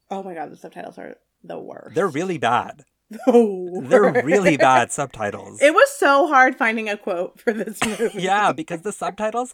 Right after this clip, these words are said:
Speaker 2: are awful.
Speaker 1: Like, it's just really bad.
Speaker 2: I specifically remember there's one part, I have to bring this up, where they're
Speaker 1: Okay.
Speaker 2: in Dalhousie and he's bringing her chai, and she swipes the chai away, and she says,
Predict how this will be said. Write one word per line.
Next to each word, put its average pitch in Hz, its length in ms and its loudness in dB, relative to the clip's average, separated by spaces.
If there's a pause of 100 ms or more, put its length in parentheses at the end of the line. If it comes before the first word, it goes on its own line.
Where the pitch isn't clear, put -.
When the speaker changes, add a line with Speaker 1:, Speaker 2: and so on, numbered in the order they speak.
Speaker 2:
are 165 120 -6 (220)
awful. 110 600 -8 (260)
Speaker 1:
Like, - 180 -12 (360)
it's 185 180 -12
just 185 240 -18
really 175 240 -14
bad. - 400 -18
Speaker 2:
I 165 100 2
specifically 208 640 -6
remember 143 340 -4
there's 147 220 -4
one 117 220 -2
part, 120 260 0
I 131 80 -2
have 165 160 -2
to - 80 -8
bring 120 160 -4
this 104 160 -8
up, 131 200 -2 (420)
where 135 200 -2
they're 143 120 -4
Speaker 1:
Okay. 147 100 -10
Speaker 2:
in 165 120 -6
Dalhousie 135 540 0
and 123 80 -8
he's 120 160 -16
bringing 131 260 -8
her 127 120 -8
chai, 110 500 -6 (380)
and - 160 -8
she 117 260 -8 (380)
swipes - 580 -6
the 147 100 -8
chai 120 220 0
away, 107 340 -4
and 123 120 -14
she 123 100 -14
says, 101 320 -12